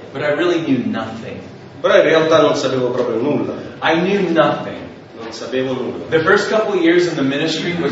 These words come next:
Speaker 1: God proving to me I know nothing.
Speaker 2: I primi due anni di ministero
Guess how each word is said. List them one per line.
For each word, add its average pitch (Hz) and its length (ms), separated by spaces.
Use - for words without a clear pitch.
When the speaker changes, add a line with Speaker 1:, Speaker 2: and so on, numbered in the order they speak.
Speaker 1:
God 143 400
proving 131 340
to - 120
me 120 260
I 135 160
know 131 260
nothing. 117 540
Speaker 2:
I 143 120
primi 202 400
due 170 220
anni 180 360
di 151 100
ministero 156 600